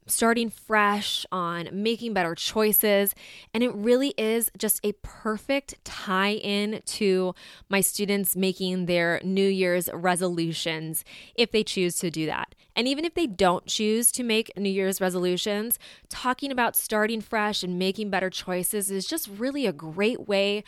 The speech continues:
to come off of a long break when you're coming back together and really starting fresh in that second part of the school year.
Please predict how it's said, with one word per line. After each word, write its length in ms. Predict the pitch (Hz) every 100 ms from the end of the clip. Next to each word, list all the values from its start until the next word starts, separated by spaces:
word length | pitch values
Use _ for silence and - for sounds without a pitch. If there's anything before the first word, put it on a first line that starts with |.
| - - -
to 120 | 220
come 420 | - - 220 240
off 300 | 202 202 208
of 120 | 180
a 60 | 185
long 480 | 165 165 165 185 175
break 360 | 156 165 170
when 120 | 175 160
you're 100 | 156
coming 300 | - 190 190
back 200 | 180 185
together 480 | 180 170 165 165 - - - -
and 160 | 202
really 180 | 214 226
starting 340 | - 214 214
fresh 580 | 202 - 175 160 160 -
in 100 | 180 175
that 160 | -
second 420 | - 185 165 185
part 280 | - 175 170
of 120 | 165
the 80 | 160
school 360 | - - 151 147
year. 280 | - -